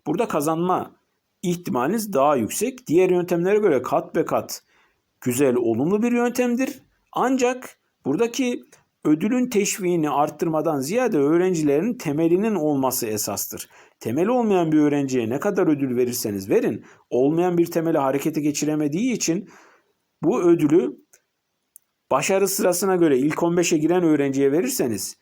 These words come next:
hiç matematik başarısı göstermeden bile alacaktır.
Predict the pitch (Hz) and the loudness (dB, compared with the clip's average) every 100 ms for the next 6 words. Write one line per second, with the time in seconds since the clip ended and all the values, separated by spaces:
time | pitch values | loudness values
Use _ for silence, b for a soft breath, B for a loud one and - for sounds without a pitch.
0 | _ - 208 - 170 151 180 185 214 170 | _ -6 -4 -4 -4 -2 0 -2 -2 -2
1 | 175 156 101 127 143 - 170 143 117 98 | 0 -4 -2 0 0 0 0 0 -2 -4
2 | 95 87 90 90 - - - | -6 -6 -8 -12 -16 -18 -20